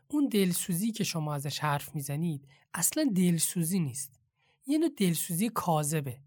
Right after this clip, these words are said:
دلسوزی واقعی هیچ وقت شامل کشتن آدما نمیشه. باعث می‌شه ما آدما تو درد هم شریک بشیم.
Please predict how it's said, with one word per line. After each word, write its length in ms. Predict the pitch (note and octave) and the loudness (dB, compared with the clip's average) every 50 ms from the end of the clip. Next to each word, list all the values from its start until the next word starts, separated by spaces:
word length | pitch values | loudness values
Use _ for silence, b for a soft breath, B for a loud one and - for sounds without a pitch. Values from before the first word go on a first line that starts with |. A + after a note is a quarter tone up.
| _ _ _ _ _ _ _ _ _ | _ _ _ _ _ _ _ _ _
دلسوزی 520 | - B3+ C#4 C4+ B3 - - B3+ A#3+ B3+ B3+ | -2 0 0 0 0 0 0 0 2 2 2
واقعی 640 | G#3+ G3 G3 F#3+ F3+ E3+ E3 D3+ D3 C#3+ C#3 C3+ C3+ B B B B | 2 2 2 2 2 2 0 -2 -2 -2 -4 -6 -8 B B B B
هیچ 340 | B - B3+ C4+ - - - | B 4 4 4 4 4 4
وقت 140 | B3 A#3 | 4 4
شامل 320 | - - G#3 E3+ D#3+ D#3+ D#3+ - | 4 2 2 2 2 0 -2 -4
کشتن 400 | - - D3 - - - E3 D#3+ | -6 -6 -4 -4 -2 -2 -2 -2
آدما 440 | D#3+ D3 D3+ C#3+ D3+ D3 D3 E3 F3 | -2 -2 -2 -2 -2 -2 0 0 2
نمیشه. 400 | F3 E3+ D3 C3 A#2 - - - _ _ _ _ _ _ _ _ _ _ _ - | 2 2 2 0 -2 -6 -10 -12 _ _ _ _ _ _ _ _ _ _ _ 2
باعث 340 | C4+ C4 C4+ D4+ C#4+ - B3+ | 2 4 4 4 4 2 2
می‌شه 200 | A#3+ G#3+ - G3 | 0 0 0 0
ما 160 | F#3 G3+ A3 | 0 2 2
آدما 600 | G3+ F3+ D#3 C#3+ C#3 C3 C#3 F3 F3 D#3+ C#3+ C#3 b b b b b b | 2 2 0 0 -2 -2 -2 0 -2 -2 -4 -6 b b b b b b
تو 100 | - G#3 | -4 -2
درد 360 | E3+ F#3+ F#3 F#3 F#3 D#3 F3+ | 0 2 2 0 0 0 -2
هم 200 | E3 D#3+ A3+ C4 | -2 -2 0 0
شریک 580 | B3 - - - G#3+ F3 E3+ G#3 G3 - - - | 0 2 2 4 4 4 4 2 0 -2 -4 -4
بشیم. 380 | D3 C3 - - - - - | -4 -6 -6 -8 -12 -14 -20